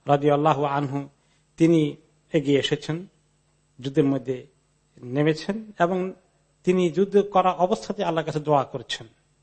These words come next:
অনেকে একবার জিজ্ঞেস করা হলো সাদ রাদিয়াল্লাহু আনহুকে, "মাতা উজিবতা দাওয়া, আপনার দাওয়া-, দোয়া কখন কবুল হয়েছে বলে আপনি টের পেয়েছেন?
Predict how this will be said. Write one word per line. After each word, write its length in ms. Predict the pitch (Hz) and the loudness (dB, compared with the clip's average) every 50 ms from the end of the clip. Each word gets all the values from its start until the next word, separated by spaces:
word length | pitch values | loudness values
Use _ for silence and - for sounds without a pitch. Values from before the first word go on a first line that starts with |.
| _ _ _ _ _ _ _ _ - | _ _ _ _ _ _ _ _ -2
অনেকে 220 | 156 175 190 185 190 | 0 0 2 2 0
একবার 280 | 185 175 170 185 175 | 0 0 -2 -4 -4
জিজ্ঞেস 280 | 165 196 185 214 - - | -4 -4 0 0 0 2
করা 180 | - 202 180 | 2 2 0
হলো 320 | 160 - 143 131 127 110 - _ _ | 0 0 -2 -8 -10 -12 -16 _ _
সাদ 360 | - - 165 156 143 127 135 | -4 -2 0 0 0 -2 -6
রাদিয়াল্লাহু 420 | 131 127 120 127 127 123 135 139 | -10 -10 -10 -10 -10 -8 -8 -6
আনহুকে, 340 | 151 180 196 196 - 240 233 - _ _ _ _ _ _ _ - | -6 -4 -6 -6 -6 -6 -8 -8 _ _ _ _ _ _ _ 4
"মাতা 340 | 156 196 214 208 - 214 | 6 6 6 6 6 4
উজিবতা 540 | 202 - 180 175 160 214 214 208 - - 180 | 4 4 2 4 4 4 2 2 2 0 0
দাওয়া, 520 | 160 143 - 170 160 143 131 120 110 - - _ _ _ _ _ _ _ _ _ _ - | 2 4 2 2 2 2 -4 -8 -10 -12 -20 _ _ _ _ _ _ _ _ _ _ -4
আপনার 400 | 156 160 156 185 190 190 170 151 | -2 0 0 0 0 -2 0 2
দাওয়া-, 400 | 170 165 165 170 170 175 180 160 | 2 4 4 4 2 0 -4 -6
দোয়া 420 | 143 127 165 170 180 190 208 208 202 - | -2 2 4 4 4 4 2 0 0 -2
কখন 300 | 185 175 - - 226 220 | -2 -2 -2 -2 -4 -2
কবুল 340 | 208 - 196 190 190 185 180 | 0 0 0 0 0 0 0
হয়েছে 280 | 190 202 202 202 - | 0 -2 -2 -2 -2
বলে 160 | 190 190 185 | -4 -2 0
আপনি 180 | 180 156 175 175 | -2 -2 -2 -4
টের 260 | 160 - 170 156 143 - | -2 0 0 0 0 -4
পেয়েছেন? 460 | - 147 135 131 120 - - - 131 | -6 -6 -6 -6 -8 -12 -12 -12 -14